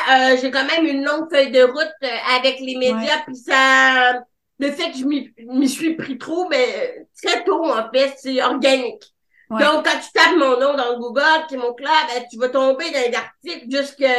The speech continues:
Speaker 1: qui partent à partir de deux mille dix, deux mille cinq, deux mille neuf, il y en a plein.
Speaker 2: Ouais.
Speaker 1: Euh, c'est vraiment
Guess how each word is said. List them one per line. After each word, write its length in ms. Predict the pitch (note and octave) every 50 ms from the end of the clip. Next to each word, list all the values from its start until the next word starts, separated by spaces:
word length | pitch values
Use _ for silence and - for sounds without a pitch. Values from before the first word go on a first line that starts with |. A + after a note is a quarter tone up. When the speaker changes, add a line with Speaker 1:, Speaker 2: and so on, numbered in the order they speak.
| A#3+ A#3+
Speaker 1:
qui 80 | A#3+ -
partent 320 | _ - C4+ C4+ C4+ -
à 60 | C4+ B3
partir 280 | A#3+ A3+ A3 - C4+ C4+
de 80 | B3+ A#3+
deux 180 | A#3 B3 B3+
mille 240 | C4 C4 C4 B3 G#3
dix, 200 | G#3 C#4 C#4 A3
deux 140 | A3 B3+ B3
mille 180 | B3 A#3 A#3 A3+
cinq, 340 | A3+ B3+ B3 B3 B3+ B3+ A3
deux 100 | A#3 A3+
mille 220 | A3+ A3 A3 A#3
neuf, 160 | B3 B3+ C4 B3+
il 80 | B3 A#3
y 40 |
en 80 | A3 A3
a 60 | A3+ A3+
plein. 380 | - - B3+ C4 C#4 A#3 A#3+
Speaker 2:
Ouais. 60 | A#3+ E4+ - - - - _ _ _ _ _ _ _ _ _ _ _ -
Speaker 1:
Euh, 160 | C4+ C#4 C4+
c'est 160 | C4 C4 C#4+ C4+
vraiment 180 | C#4 D#4+ E4+